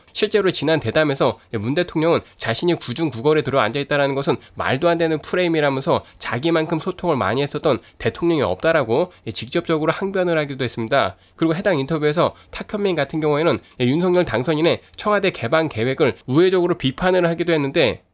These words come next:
윤석열 당선인의 청와대 개방 계획은 지켜봐야 할 것이라면서 과연 본관이라든가 상춘지 안까지 사람들이 들어갈 수 있나 이런 생각이 든다라고 지적을 했고, 그거를 다 열어놓고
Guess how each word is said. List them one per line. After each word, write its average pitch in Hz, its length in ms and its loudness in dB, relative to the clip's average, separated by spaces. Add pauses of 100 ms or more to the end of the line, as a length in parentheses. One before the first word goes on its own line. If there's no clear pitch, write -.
윤석열 180 340 4
당선인의 160 720 2
청와대 202 360 0
개방 165 400 0
계획은 139 300 0
지켜봐야 156 460 0
할 160 80 -2
것이라면서 151 640 0 (160)
과연 156 320 2
본관이라든가 139 840 0 (160)
상춘지 202 520 -2
안까지 120 540 0 (140)
사람들이 180 420 -2
들어갈 135 320 0
수 139 120 -4
있나 123 280 2 (160)
이런 160 260 2
생각이 160 360 -2
든다라고 139 480 0
지적을 123 260 -4
했고, 123 360 0 (120)
그거를 165 360 2
다 151 140 2
열어놓고 139 600 2